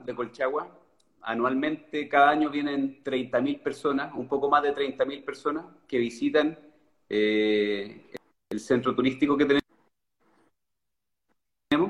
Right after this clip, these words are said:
Y los principales clientes son nuestros amigos brasileros.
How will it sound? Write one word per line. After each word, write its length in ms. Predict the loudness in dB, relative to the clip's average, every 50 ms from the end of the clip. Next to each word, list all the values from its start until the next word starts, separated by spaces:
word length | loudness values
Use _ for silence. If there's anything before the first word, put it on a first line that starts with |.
| -2 -8 -20 -20 -20 -20 _ _ _ _ _ _ _ _ _ _ _ _ _ _ _
Y 120 | 8 10 12
los 120 | 12 12 10
principales 600 | 8 6 6 6 4 4 6 6 6 6 6 0 -6 _ _ _ _ _ _ _ _ _ _ _ _ _ _ _ _ _ _ -16 -16 -16 _ _ _ _ _ _ _ _ _ _ _ _ _ _ _ _ _ _ _ _ _ _ -10 -2
clientes 760 | 2 6 6 6 6 4 0 -2 -4 -6 -6 -6 -8 -18 -20 _ -20 -14
son 400 | -4 0 2 2 2 2 0 -4 -16 -20 -20 _ _ _ _ _ _ _ _ _ _ _ _ _ -16 -8
nuestros 340 | -6 -6 -6 -6 -8 -6 -2
amigos 380 | 0 2 2 2 2 2 2 2
brasileros. 960 | 2 0 0 0 -2 0 2 2 2 2 -2 -10 -14 -20 -20 -20 _ -20